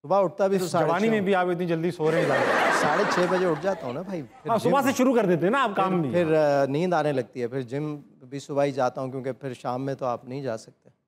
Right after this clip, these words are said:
Speaker 2: तो यानी कि आप तो साढ़े ग्यारह बजे सो जाते हैं, शो तो आधा ही देख पाएंगे आप।
Speaker 1: नहीं, ये इस, इस दिन जाग लेंगे।
Speaker 2: इस दिन जागिएगा,
Speaker 1: हाँ।
Speaker 2: पूरा देखिएगा, सारे इश्तिहार भी देखिएगा।
Speaker 1: क्योंकि अगले दिन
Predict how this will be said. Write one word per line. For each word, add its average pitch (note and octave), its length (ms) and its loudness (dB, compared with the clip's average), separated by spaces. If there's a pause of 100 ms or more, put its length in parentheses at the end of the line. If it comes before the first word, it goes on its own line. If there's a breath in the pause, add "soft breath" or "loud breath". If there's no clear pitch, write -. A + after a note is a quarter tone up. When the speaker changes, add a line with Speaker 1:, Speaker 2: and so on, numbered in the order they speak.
(260)
Speaker 2:
तो F3 60 -4
यानी F#3 220 0
कि G#3 60 2
आप F3 260 2
तो F3+ 60 0
साढ़े D3 220 2
ग्यारह D3 160 2
बजे D3+ 120 4
सो D#3 120 -2
जाते G3+ 260 -2
हैं, G3 60 -4
शो E3 160 -4
तो D3 80 0
आधा C#3+ 160 2
ही G3 60 4
देख G3+ 180 2
पाएंगे G#3+ 260 0
आप। G#3+ 160 0
Speaker 1:
नहीं, F3 1000 0
ये D#3+ 60 -4
इस, C#3+ 140 -6 (160)
इस C#3+ 80 -6
दिन E3+ 180 -4
जाग A#2+ 240 0
लेंगे। A#2+ 400 -6
Speaker 2:
इस G#3 60 4
दिन F3+ 160 4
जागिएगा, F#2 320 -4 (100)
Speaker 1:
हाँ। - 80 -18
Speaker 2:
पूरा A#3 200 2
देखिएगा, G#3 360 2
सारे A3 260 0
इश्तिहार F#3+ 360 0
भी G3 100 2
देखिएगा। A2+ 280 -4
Speaker 1:
क्योंकि D#3+ 160 -2
अगले E3 240 2
दिन F3 220 -2